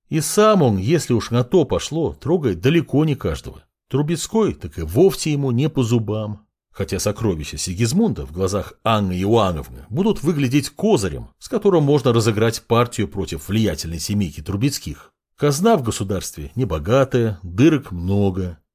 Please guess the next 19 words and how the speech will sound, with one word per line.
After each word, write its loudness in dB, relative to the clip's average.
Долгоруковых 0
Анна 2
Иоанновна 0
свалила, 0
глядишь, -6
и -6
за -2
Трубецких -2
возьмется. -8
Или -6
не -2
возьмется, -6
если -6
Ушаков 0
найдет 2
устраивающий -2
все -8
стороны 0
компромисс. -2